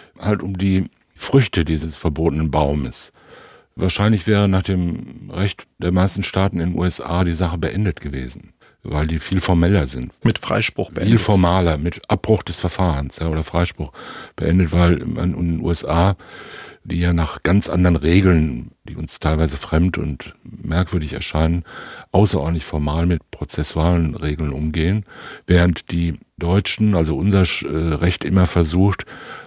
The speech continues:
Speaker 1: auch das formelle Recht, das Prozessrecht so auszulegen, dass doch noch so Kompromisse, Verhältnismäßigkeitsabwägungen,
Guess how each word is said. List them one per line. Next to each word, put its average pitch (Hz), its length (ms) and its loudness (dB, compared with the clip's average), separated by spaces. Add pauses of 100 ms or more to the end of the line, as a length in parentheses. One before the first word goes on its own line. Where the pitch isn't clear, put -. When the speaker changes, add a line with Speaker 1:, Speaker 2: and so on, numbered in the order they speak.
(140)
Speaker 1:
auch 85 400 2
das - 340 -8
formelle 82 540 2
Recht, 76 220 -2
das 73 140 -8 (120)
Prozessrecht 90 720 -2
so 98 360 2 (420)
auszulegen, 90 640 2
dass 85 340 -2
doch 90 220 -2
noch 98 340 0
so 85 440 2 (500)
Kompromisse, 87 800 2
Verhältnismäßigkeitsabwägungen, 82 2000 0